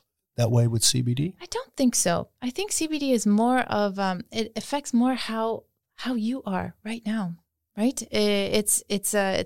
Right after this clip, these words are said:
Speaker 2: the stressful cycles that we might be going through, or I, I mean, daylight savings, right? <laughs>
Speaker 1: Yeah.
Speaker 2: There's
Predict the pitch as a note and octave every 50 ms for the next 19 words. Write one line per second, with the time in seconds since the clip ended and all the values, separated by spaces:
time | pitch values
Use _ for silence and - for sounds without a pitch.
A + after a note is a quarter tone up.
0 | - _ G3+ G3 - - - A3+ G#3+ G3+ - - A3 G3+ - A3 G#3 G#3 - G#3+
1 | G3+ G3 - G3 F#3+ G3 G3+ G3+ G3 F#3+ F#3+ F#3+ G3+ F#3+ - G3 F#3+ F#3+ F#3 F#3
2 | E3+ - - F#3+ F#3 F3+ F3 F3 F3 - - G3+ G3+ G3+ G3 F#3+ F#3 F#3 F#3+ -
3 | - - E3 - - G#3+ G3 - _ G#3 G3 F#3+ G3 F#3+ F#3 F3+ F3 F3 F3+ G3
4 | G3+ - - A3 A#3+ C4 A3+ F#3 E3+ - - - F3+ G#3 C#4 - - - - -
5 | A3+ - - B3 - B2+ A#2 G#2 A#2+ - A#2 - - - D#3 - - F#4 A4 A4+
6 | A4+ G#4+ G#4 F#4 C4+ - A3 A3 G#3+ G#3+